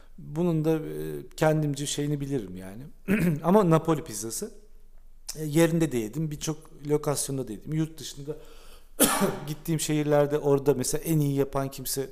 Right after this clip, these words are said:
muhakkak giderim. Bir tadarım. Nedir bu diye. Yani ne eksik, ne fazla. Hani biz ne yiyoruz? Benim ağız tadım neye gelmiş kardeşim? Hani bakıyorum. Şimdi mesela bu, ben mesela genç bir erkek olsam, böyle bir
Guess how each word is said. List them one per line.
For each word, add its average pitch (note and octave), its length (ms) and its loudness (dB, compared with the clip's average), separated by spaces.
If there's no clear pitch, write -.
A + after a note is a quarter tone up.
muhakkak C3 380 -4
giderim. A#2 400 -6
Bir C3+ 140 -12
tadarım. B2 500 -2
Nedir A#2+ 420 -4
bu G2+ 120 -14
diye. - 160 -18
Yani A2+ 240 -6
ne D3 60 4
eksik, - 840 -4
ne C#3 140 0
fazla. A2+ 600 -4
Hani G2 140 -10
biz A#2+ 180 -6
ne C3+ 100 -2
yiyoruz? C#3 640 0
Benim C3+ 200 2
ağız D3 260 8
tadım C#3 320 0
neye D3 240 4
gelmiş C#3 440 4
kardeşim? C3+ 540 2
Hani F#3+ 180 4
bakıyorum. A3 420 8
Şimdi B3 220 4
mesela A3 440 8
bu, B3+ 500 2
ben A#3+ 260 10
mesela F3 200 2
genç G3+ 300 4
bir F3 40 8
erkek C#3+ 320 4
olsam, A#2+ 400 -4
böyle D#3+ 220 6
bir B2+ 240 -6